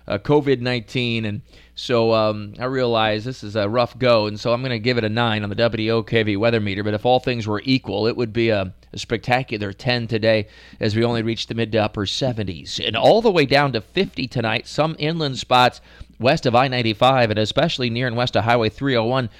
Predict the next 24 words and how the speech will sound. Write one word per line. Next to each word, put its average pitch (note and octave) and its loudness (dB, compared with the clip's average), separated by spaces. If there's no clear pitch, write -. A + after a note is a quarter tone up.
will D3 0
be E3 2
down E3+ 4
into D3+ 0
the A#2+ 0
forties E3+ -2
tonight. A2+ -2
So - -6
you D3+ -2
can C3 -2
open E3 -4
up E3 -4
the B2+ -4
windows. D3+ -2
You A#2 -8
might - -4
even F3+ -6
need B2 -4
a B2 -2
blank-, A#2 -6
a G#2+ 0
blanket B2+ -4
or A2+ -6
two A#2 0